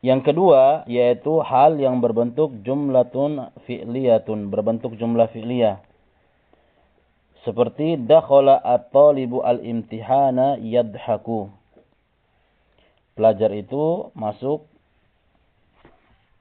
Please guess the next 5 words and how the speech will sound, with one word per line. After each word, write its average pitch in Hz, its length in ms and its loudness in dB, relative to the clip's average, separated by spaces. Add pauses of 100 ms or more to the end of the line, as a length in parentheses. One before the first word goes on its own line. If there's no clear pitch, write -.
(160)
kepada 107 400 -2
ujian, 110 480 0
masuk 110 240 -4
menghadapi 107 540 -4
ujian, 104 560 -4